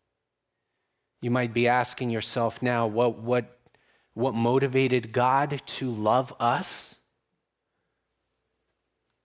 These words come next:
And back to Ephesians chapter one, five and six, Paul says, "He predestined us to adoption as sons through Jesus Christ to himself."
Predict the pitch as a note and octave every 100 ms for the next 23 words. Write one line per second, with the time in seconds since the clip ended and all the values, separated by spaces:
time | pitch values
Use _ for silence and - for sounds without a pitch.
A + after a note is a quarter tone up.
0 | _ _ _ _ _ _ - A#2 G#2 A#2
1 | - - A#2+ A2 B2 A#2 B2 - - A#2+
2 | - A2+ G#2 A#2+ C3+ B2 _ _ _ _
3 | _ _ _ _ _ _ _ _ _ _
4 | _ _ - A#2 A#2 A2+ - C3+ C3 -
5 | - B2 B2 C3 B2+ - B2+ - G#2+ A#2
6 | - D3 B2+ B2 - B2 G#2+ G2+ A2 C3+
7 | - C#3+ C3+ A2+ G2+ - - A2+ C#3+ D3+
8 | - - B2 G#2 A2 B2 B2+ C3 - A#2+
9 | A#2+ A#2 - - A2+ A#2+ A2 - F#2+ G2
10 | -